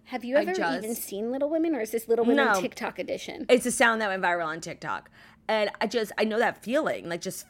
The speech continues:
Speaker 2: feeling, like, under, what's the word I'm looking for? Like, not, like, ill-prepared. Like, I just don't feel twenty-nine. You know, I don't have, like, the life of a twenty-nine-year-old, you know?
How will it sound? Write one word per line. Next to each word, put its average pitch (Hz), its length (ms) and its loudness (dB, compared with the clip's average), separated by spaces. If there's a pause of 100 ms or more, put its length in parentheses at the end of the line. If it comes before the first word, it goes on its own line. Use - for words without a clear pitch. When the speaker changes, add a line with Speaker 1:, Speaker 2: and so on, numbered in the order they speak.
Speaker 2:
feeling, 196 400 -2
like, 175 200 -6 (140)
under, 180 880 -4 (1200)
what's 190 180 -10
the 180 80 -12
word 147 160 -8
I'm 104 100 -16
looking - 280 -18
for? 90 260 -10
Like, - 260 -10 (1040)
not, - 200 -8
like, 208 180 -6
ill-prepared. 190 720 0
Like, 175 140 -4
I - 20 0
just 214 160 -6
don't 277 180 -8 (140)
feel 175 240 -6
twenty-nine. 80 560 -12
You 147 80 -8
know, - 60 -8
I - 40 -4
don't 190 100 -4
have, 202 100 -8
like, 208 160 -10
the 151 80 -12
life 98 260 -8
of - 80 -16
a - 60 -16
twenty-nine-year-old, 62 760 -14
you 135 80 -12
know? 104 300 -10